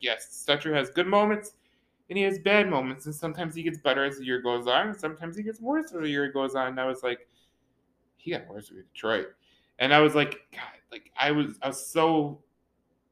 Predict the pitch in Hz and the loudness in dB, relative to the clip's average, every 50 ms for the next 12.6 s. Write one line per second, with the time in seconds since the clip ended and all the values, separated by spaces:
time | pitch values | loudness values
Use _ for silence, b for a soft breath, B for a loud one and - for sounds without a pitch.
0 | _ _ - 127 131 131 127 - - - - 131 139 151 156 139 131 123 - - | _ _ -4 -2 -2 -2 -4 -6 -6 2 6 6 6 6 6 2 -2 -6 -4 -4
1 | 131 127 131 127 123 117 107 - 117 117 120 117 127 127 127 - 139 143 147 147 | -2 0 0 2 2 2 2 0 -4 -8 -8 -8 -10 -10 -8 -6 -6 -6 -4 -6
2 | 147 147 _ _ - 120 117 113 113 120 127 143 - - - _ _ _ _ _ | -8 -12 _ _ -8 -4 -2 0 0 0 -2 -4 -6 -12 -20 _ _ _ _ _
3 | _ _ _ _ _ _ _ - 123 123 120 117 117 117 - 110 104 113 123 127 | _ _ _ _ _ _ _ -4 -4 -2 -2 -4 -6 -8 -8 -6 -4 -4 -4 -6
4 | - - _ _ _ _ _ _ _ _ _ - - 117 117 117 113 113 131 131 | -8 -14 _ _ _ _ _ _ _ _ _ -4 -2 0 0 0 -2 -2 0 2
5 | 151 151 151 - - - 165 165 165 160 160 - - - - - 143 139 143 143 | 2 2 2 -2 2 6 8 8 8 6 2 -6 -14 -6 0 2 2 2 2 0
6 | 139 139 135 - 147 143 143 139 - - 131 123 135 131 - 143 131 127 - - | 0 0 0 0 -2 -2 -2 -4 -8 -10 -10 -8 -8 -8 -6 -6 -8 -8 -10 -16
7 | 123 120 123 123 123 123 117 107 107 113 113 113 120 120 120 120 113 117 113 113 | -12 -8 -8 -8 -8 -8 -10 -10 -8 -6 -4 -4 -4 -6 -8 -10 -12 -12 -12 -14
8 | 110 - _ _ _ _ _ _ _ _ 110 113 110 107 107 110 107 _ _ _ | -14 -14 _ _ _ _ _ _ _ _ -16 -14 -14 -12 -14 -14 -16 _ _ _
9 | _ _ _ _ _ - 104 113 110 - - 110 107 110 110 110 _ - 113 117 | _ _ _ _ _ -16 -16 -16 -14 -12 -12 -12 -10 -10 -12 -16 _ -10 -8 -6
10 | 113 110 - _ _ _ _ _ _ _ _ _ _ _ - 131 135 143 143 139 | -6 -8 -10 _ _ _ _ _ _ _ _ _ _ _ -4 0 2 2 2 2
11 | - - - 156 143 - - 127 120 123 127 127 131 - 127 120 123 123 120 120 | -2 2 6 6 6 6 2 -8 -4 -4 -4 -4 -2 0 0 0 0 0 -2 -4
12 | 107 - - _ - - 127 120 - - - - | -8 -8 -12 _ -10 -10 -10 -10 -10 -16 -20 -20